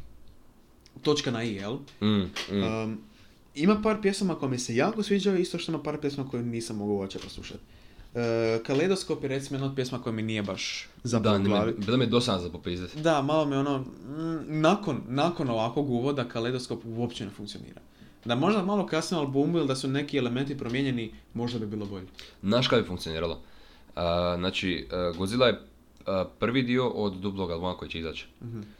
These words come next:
Speaker 2: Znači, izašao je ovaj, izaći će u šestom ili sedmom mjesecu, ako se ne varam, će izaći drugi di-, koji se zove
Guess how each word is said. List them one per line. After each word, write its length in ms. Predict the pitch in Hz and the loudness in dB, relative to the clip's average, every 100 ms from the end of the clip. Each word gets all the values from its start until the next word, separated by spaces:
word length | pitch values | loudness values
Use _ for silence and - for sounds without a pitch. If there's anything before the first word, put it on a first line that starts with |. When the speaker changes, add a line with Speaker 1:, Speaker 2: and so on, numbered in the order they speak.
| - | -10
Speaker 2:
Znači, 200 | 95 92 | -6 -2
izašao 240 | 101 104 | 0 0
je 60 | 87 | -2
ovaj, 260 | 90 110 190 - - - - - - | 2 2 2 0 -18 -20 -20 -20 -8
izaći 260 | 104 107 123 | -2 0 0
će 80 | 117 | 0
u 40 | |
šestom 360 | - 147 151 127 | 2 0 2 -2
ili 80 | 107 | 0
sedmom 220 | 113 101 | 0 0
mjesecu, 280 | 98 - 80 | -2 -6 -10
ako 80 | |
se 100 | - | -8
ne 60 | 82 | -2
varam, 180 | 101 92 | -2 -2
će 100 | 85 | -2
izaći 280 | 92 - 90 | -2 -4 -6
drugi 420 | 90 113 104 101 | 0 2 2 0
di-, 160 | 101 - | -4 -10
koji 200 | - 98 | -10 -6
se 60 | |
zove 140 | 98 | -2